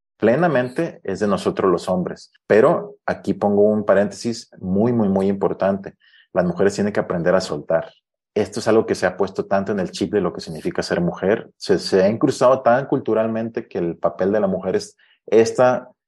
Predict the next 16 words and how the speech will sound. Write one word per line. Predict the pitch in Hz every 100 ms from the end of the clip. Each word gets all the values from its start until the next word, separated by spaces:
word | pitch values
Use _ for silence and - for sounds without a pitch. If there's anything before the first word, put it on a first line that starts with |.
| -
estereotipo | 101 104 92 92 101 110
de | 101 90 -
esto, | - 117 - -
esto, | 113 - 104
esto, | 107 -
esta | 95 -
lista | 107 117 117
de | 101
cosas | 101 101
que | -
tiene | 98 98 98
que |
hacerse | 90 90 85
cargo | - 87 92
la | 85
mujer, | 87 - 101